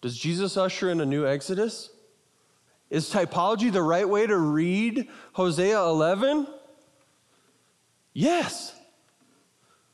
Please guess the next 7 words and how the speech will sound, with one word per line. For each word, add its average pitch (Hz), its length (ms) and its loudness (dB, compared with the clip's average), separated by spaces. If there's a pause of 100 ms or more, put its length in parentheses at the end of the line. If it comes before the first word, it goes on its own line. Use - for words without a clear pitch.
(880)
A 220 100 2
spared 277 580 0
infant 262 440 2
becomes 226 420 2
a 262 80 4
new 262 400 4
Moses. 165 840 0